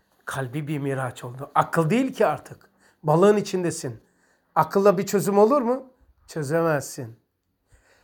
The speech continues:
Ruhsal da şey değil, kalbi bir miraç oldu. E, kalbi sır ehadiyet, nuru tevhid içinde inkişaf demek o şeyin miracı.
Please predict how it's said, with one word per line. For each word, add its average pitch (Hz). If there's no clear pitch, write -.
Ruhsal 175
da 156
şey 139
değil, 160
kalbi 147
bir 202
miraç 175
oldu. 127
E, 131
kalbi 156
sır 202
ehadiyet, 139
nuru 180
tevhid 147
içinde 139
inkişaf 165
demek 233
o 202
şeyin 190
miracı. 196